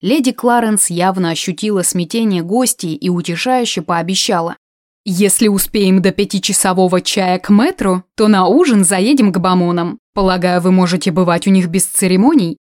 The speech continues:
Леди Абермаль приободрилась и поспешила вслед за леди Кларенс к роскошной двухместной коляске, стоящей у крыльца.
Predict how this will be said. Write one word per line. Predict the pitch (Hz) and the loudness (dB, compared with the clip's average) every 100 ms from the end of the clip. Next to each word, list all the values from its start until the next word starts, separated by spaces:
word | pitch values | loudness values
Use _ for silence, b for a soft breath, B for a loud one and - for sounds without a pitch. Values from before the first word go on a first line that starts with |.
| _ - | _ -4
Леди | 180 285 240 254 | 0 2 2 0
Абермаль | 202 190 190 196 196 190 | 0 0 2 2 0 -2
приободрилась | 170 165 160 160 175 254 226 208 - | -4 -2 -2 -2 -2 -2 -2 -6 -8
и | 185 | -8
поспешила | - - 185 - 320 254 | -6 -6 -4 -2 0 0
вслед | - 185 220 226 | -2 -2 0 -2
за | 165 | -2
леди | 170 202 165 | 0 -2 -2
Кларенс | - 175 208 214 170 - | -6 -4 -4 -4 -6 -6
к | - | -6
роскошной | 175 - 262 277 - 208 | -4 -2 -2 -2 -2 -4
двухместной | 165 165 180 190 190 175 | -4 -6 -4 -4 -4 -6
коляске, | 160 165 175 180 - 160 | -6 -6 -4 -4 -6 -8
стоящей | - 165 165 165 - | -8 -6 -6 -6 -6
у | 165 | -6
крыльца. | - 196 214 - 160 | -4 -4 -2 -4 -6